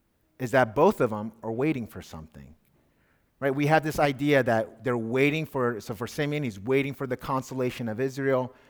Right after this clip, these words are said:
and for Anna, she's waiting for the red-, uh, the redemption of Jerusalem. And it's almost like a bookend on both, uh, you know, both end of these stories to show that they're one story, one idea, but also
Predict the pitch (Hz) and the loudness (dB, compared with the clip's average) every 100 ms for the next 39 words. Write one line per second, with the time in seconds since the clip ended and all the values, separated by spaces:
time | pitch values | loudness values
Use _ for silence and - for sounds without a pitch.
0 | _ _ - 101 117 120 127 131 127 110 | _ _ -18 -10 -8 -2 -2 0 -2 -6
1 | 95 98 120 123 120 120 110 110 117 - | -8 -2 0 0 -4 -4 -2 -2 -6 -14
2 | _ _ _ _ 107 104 107 104 - 113 | _ _ _ _ -6 -2 -4 -4 -2 -2
3 | 101 107 107 107 110 117 - 98 90 90 | -2 -2 -4 -4 -4 -4 -6 -10 -10 -12
4 | - 92 - 101 131 - - 73 92 - | -16 -16 -10 -6 -6 -6 -12 -16 -18 -20
5 | _ _ - 123 160 175 175 170 151 127 | _ _ -12 -2 2 2 4 4 2 2
6 | 160 180 - 147 139 139 131 127 139 151 | 8 8 8 4 4 0 -2 2 2 2
7 | 165 147 135 135 127 147 156 143 151 139 | 0 0 2 0 0 2 2 2 0 -2
8 | 127 - 156 156 117 113 120 - _ _ | -4 -4 0 2 2 -2 -8 -16 _ _
9 | _ - 139 160 151 127 131 131 123 139 | _ -12 0 4 4 4 4 2 4 2
10 | 175 - - 143 127 180 190 _ - 127 | 2 0 2 4 4 2 -4 _ -6 2
11 | 160 175 151 156 147 104 113 - _ _ | 4 4 4 2 4 2 -2 -10 _ _
12 | _ - 147 185 208 165 143 139 | _ -4 6 6 8 6 4 2